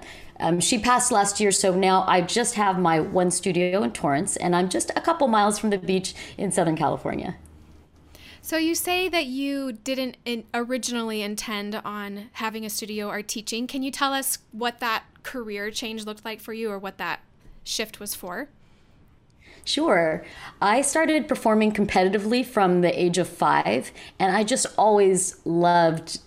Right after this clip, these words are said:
Speaker 1: uh, t-, music and performing. And it was actually accidental in a play date where I joined somebody for an impromptu play date at a city college where you got to put on headphones and have group classes.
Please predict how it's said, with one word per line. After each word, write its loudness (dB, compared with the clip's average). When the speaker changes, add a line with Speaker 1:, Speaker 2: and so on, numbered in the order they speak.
Speaker 1:
uh, 0
t-, -4
music 2
and 0
performing. 2
And 2
it 4
was 4
actually 4
accidental 4
in 2
a 6
play 2
date -2
where 4
I 6
joined 4
somebody 2
for -2
an 2
impromptu 2
play 2
date 2
at 0
a 0
city 0
college 2
where 2
you 4
got 2
to 2
put 0
on 4
headphones 2
and 2
have 0
group 2
classes. 2